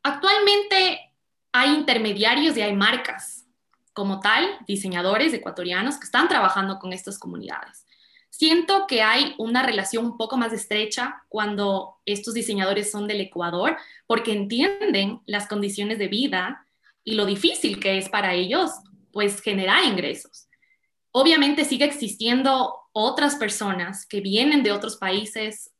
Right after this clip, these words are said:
justamente a negociar con el artesano el menor precio para ganar un margen más alto afuera.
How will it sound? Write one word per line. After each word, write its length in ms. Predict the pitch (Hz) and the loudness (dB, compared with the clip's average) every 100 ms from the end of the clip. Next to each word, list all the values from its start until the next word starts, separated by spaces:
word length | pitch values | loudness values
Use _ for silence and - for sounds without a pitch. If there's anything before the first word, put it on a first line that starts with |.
| _ _ | _ _
justamente 540 | - 233 233 220 214 240 | -10 -6 -2 0 0 0
a 60 | |
negociar 400 | 226 190 190 208 | 0 -2 -2 -2
con 80 | 240 | 0
el 60 | 220 | 0
artesano 460 | 202 - 202 208 | 0 -4 -2 0
el 100 | 226 | 0
menor 280 | 202 190 208 | 0 -2 -2
precio 320 | 214 208 233 | -2 -2 -2
para 140 | 220 180 | -4 -4
ganar 400 | 185 202 233 226 | 0 0 0 0
un 80 | 208 | 0
margen 480 | 202 - 208 202 - - | 0 -2 -6 -8 -12 -6
más 160 | 208 208 | -2 0
alto 220 | 208 202 | 0 -2
afuera. 500 | - 240 277 233 | -2 0 2 0